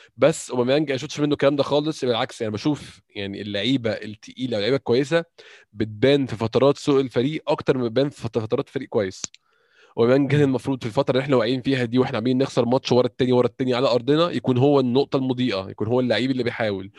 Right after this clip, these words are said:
Speaker 1: يكون هو اللعيب
Speaker 2: مم.
Speaker 1: اللي بيعلي الجيم بتاعه ليفل. هو أنا بلعب على الرابع، لا، هجيب خامس عشان أشيل فرقتي وعشان ال-، العيال الصغيرة لما تشوف أنا الكابتن دايس ع-، دايس جامد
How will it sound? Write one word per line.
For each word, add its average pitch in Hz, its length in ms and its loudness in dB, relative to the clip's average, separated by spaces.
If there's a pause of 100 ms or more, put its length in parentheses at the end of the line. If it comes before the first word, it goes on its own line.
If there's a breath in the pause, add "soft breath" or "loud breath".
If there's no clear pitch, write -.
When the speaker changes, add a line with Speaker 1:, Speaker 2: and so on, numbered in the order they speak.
(120)
Speaker 1:
يكون 120 160 -2
هو 139 160 6
اللعيب 120 420 0
Speaker 2:
مم. 117 60 -8
Speaker 1:
اللي 104 260 -6
بيعلي 113 500 0
الجيم 120 420 0
بتاعه 113 320 2
ليفل. 160 480 0
هو 113 140 -2
أنا 113 80 -2
بلعب 120 260 0
على 107 160 0
الرابع، 170 300 4
لا، 156 200 0
هجيب 127 240 -6
خامس 175 500 -2 (400 loud breath)
عشان 135 260 2
أشيل 170 280 0
فرقتي 165 600 -4
وعشان 107 400 0
ال-، 117 360 -4
العيال 110 240 0
الصغيرة 120 380 0
لما 104 240 -4
تشوف - 280 -4
أنا 117 100 -2
الكابتن 101 500 -6 (640 soft breath)
دايس 151 340 2
ع-، 120 200 0
دايس 135 340 2
جامد 123 360 2